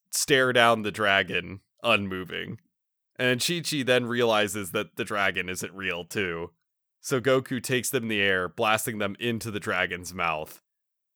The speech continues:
And you just hear a mysterious woman being like, "Oh, damn.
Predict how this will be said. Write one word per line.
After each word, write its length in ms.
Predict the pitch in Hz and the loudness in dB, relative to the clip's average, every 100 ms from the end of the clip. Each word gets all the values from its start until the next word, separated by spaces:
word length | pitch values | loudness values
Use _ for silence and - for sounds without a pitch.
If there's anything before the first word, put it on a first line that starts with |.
| - | -2
And 120 | 113 | 0
you 60 | 104 | 0
just 200 | 113 - | -4 -4
hear 400 | 117 101 92 - _ _ _ _ | -2 -2 -4 -8 _ _ _ _
a 120 | 110 | -6
mysterious 680 | 107 104 - 113 104 98 98 | -2 -2 -4 -4 -4 -2 -4
woman 360 | 110 107 101 95 | -2 -4 -2 -6
being 280 | 95 95 92 | -4 -4 -2
like, 300 | 92 90 - | -4 -4 -4
"Oh, 200 | 123 127 | 0 0
damn. 500 | 113 127 131 85 87 | 2 2 2 0 -6